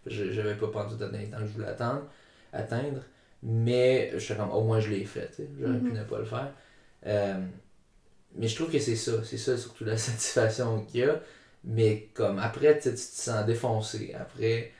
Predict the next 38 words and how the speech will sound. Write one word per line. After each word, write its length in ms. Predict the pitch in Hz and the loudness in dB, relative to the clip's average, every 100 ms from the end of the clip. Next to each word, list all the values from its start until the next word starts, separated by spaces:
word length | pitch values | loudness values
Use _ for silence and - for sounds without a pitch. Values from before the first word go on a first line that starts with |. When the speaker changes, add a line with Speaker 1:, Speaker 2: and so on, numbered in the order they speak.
| - | -2
Speaker 2:
Mhm. 140 | 254 247 | -2 0
Speaker 1:
euh, 720 | - - - 87 - - - | -2 -4 -6 -8 -8 -8 -4
le 60 | 101 | 0
lendemain, 320 | 107 110 113 | 0 2 2
t'es 120 | 113 | 2
un 80 | 107 | 0
peu 160 | 113 110 | 4 4
raqué, 880 | 104 107 - 117 120 120 120 107 | 4 -2 -2 0 2 2 2 0
euh, 120 | - 113 - - _ _ - | -4 -10 -14 -20 _ _ -18
fait 60 | |
que 60 | 117 | -6
c'est 160 | 110 107 | -4 -2
comme, 360 | 113 107 104 | 0 0 -2
tu 400 | 107 - - 131 | -6 -12 -10 -8
sais, 60 | 123 | -6
t'es, 200 | 107 - - - _ - - - - | -4 -6 -8 -20 _ -20 -20 -20 -8
des, 160 | 113 107 | -2 -2
des, 480 | 107 107 98 95 95 | 0 0 0 -2 -4
des 460 | 107 113 110 101 | -6 -6 -4 -4
bénéfices 580 | 101 117 117 110 131 131 | 0 4 4 4 0 -4
concrets, 1000 | - 135 117 110 - 110 117 139 151 156 - - | -4 0 2 2 0 0 2 4 2 -2 -12 -4
outre 460 | - 123 123 - - | 4 6 4 -4 -6
le, 600 | 104 95 87 85 87 80 | -2 2 4 4 2 0
de 160 | 87 101 | -2 -4
pas 220 | - 117 | 2 2
se 100 | 113 | 2
sentir 360 | 110 107 117 110 | 0 0 2 2
coupable 400 | - - 117 110 | 0 0 2 4
de 40 | |
l'avoir 300 | 107 101 101 | 4 4 2
skippé, 460 | - - - 113 117 | -4 -12 -8 -4 -4
puis 120 | - | -4
d'être 200 | - - | -4 -4
content 480 | 113 104 101 110 113 | -4 -4 -2 0 0
de 40 | |
l'avoir 320 | 107 98 95 - | 2 0 -2 -4
fait, 380 | 110 113 - - _ _ - - | 2 2 2 -6 _ _ -20 -12
euh, 380 | 65 - - 73 | -8 -8 -8 -10